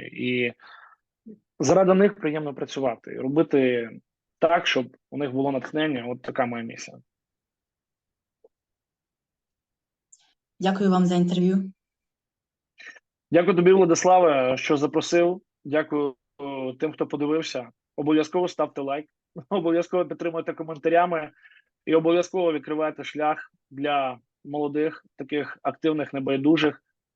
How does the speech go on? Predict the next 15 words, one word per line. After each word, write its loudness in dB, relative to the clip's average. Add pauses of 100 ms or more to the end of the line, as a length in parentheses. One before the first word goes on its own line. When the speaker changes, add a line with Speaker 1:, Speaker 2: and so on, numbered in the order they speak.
(380)
Speaker 1:
а, 0
як 2
Владислав. 2 (200)
Я 0
впевнений, 0
що, -6 (540)
е, -4
у -4
тебе, 2 (100)
Влади, -2
буде, -2 (580)
а, 0
дуже -6
крута -2
студія, -6